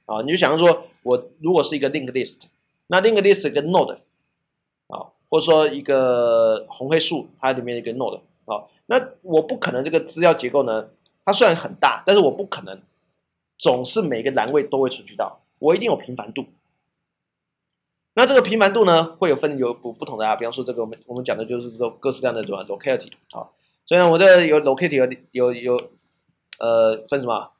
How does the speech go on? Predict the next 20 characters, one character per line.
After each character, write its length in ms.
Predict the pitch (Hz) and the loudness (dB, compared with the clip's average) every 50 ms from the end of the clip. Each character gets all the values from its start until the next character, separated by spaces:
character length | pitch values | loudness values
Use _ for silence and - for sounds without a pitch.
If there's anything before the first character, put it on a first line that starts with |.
| _ _ | _ _
structure 580 | - - - - 127 117 - - - 127 110 110 | -20 -10 -4 -4 -4 -4 -4 -6 -6 -6 -6 -6
跟 420 | 107 - 127 123 123 123 120 120 _ _ _ _ _ _ _ _ _ _ _ - | -4 -2 -2 -2 -2 -4 -8 -12 _ _ _ _ _ _ _ _ _ _ _ -12
structure 400 | - - - - - - - - _ _ _ _ _ _ _ _ _ _ _ _ _ _ | -12 -12 -12 -14 -18 -16 -16 -18 _ _ _ _ _ _ _ _ _ _ _ _ _ _
跟 240 | - 123 123 123 123 123 127 - _ - | -4 -4 -4 -4 -4 -8 -10 -14 _ -4
temporal 420 | - 170 175 - 139 104 95 90 | -4 -4 -2 -2 -4 -6 -6 -6
locality， 480 | - 107 - - 127 117 - - - _ | -10 -10 -6 -4 -4 -4 -4 -8 -14 _
哈， 140 | - 104 - | -14 -14 -14
其 140 | - 113 113 | -12 -12 -12
实 80 | 113 | -12
这 160 | - - 123 | -10 -8 -6
有 60 | 120 113 | -6 -6
两 180 | 110 98 - | -6 -8 -10
个， 140 | - - - _ - | -12 -18 -20 _ -16
诶， 120 | - 180 196 - | -16 -16 -16 -16
structure 340 | - - - - - - - | -20 -18 -18 -16 -16 -14 -14
打 80 | - - | -14 -14
错 180 | - - 110 | -12 -10 -10
了 80 | - - | -12 -12
哈。 140 | - - - _ _ _ _ _ _ | -14 -20 -20 _ _ _ _ _ _
好， 280 | - 135 131 - _ | -4 -4 -4 -6 _